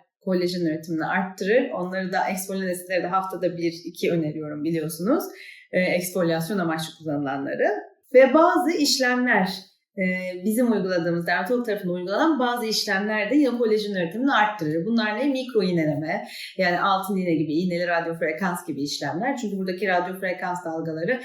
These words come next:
iğnelerle deri altına girerek kolajen, e, uyarımını tetikliyor. Yine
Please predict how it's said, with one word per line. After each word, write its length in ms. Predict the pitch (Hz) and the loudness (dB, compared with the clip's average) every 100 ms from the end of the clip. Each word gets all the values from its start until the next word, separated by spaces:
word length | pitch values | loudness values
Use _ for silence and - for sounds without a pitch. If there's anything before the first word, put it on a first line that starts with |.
| - - | -10 -4
iğnelerle 640 | 196 202 190 185 180 185 | 0 2 2 2 0 0
deri 160 | 196 190 | -2 0
altına 260 | 170 180 | 0 0
girerek 420 | 170 196 202 285 277 | 0 0 2 0 0
kolajen, 560 | 214 185 180 220 233 - - | 0 0 0 -2 -4 -10 -8
e, 160 | 175 180 | 0 2
uyarımını 440 | 175 196 180 180 | 2 2 0 -4
tetikliyor. 580 | 180 180 - - 151 185 | -6 -8 -10 -6 0 4
Yine 340 | 294 311 311 | 6 6 6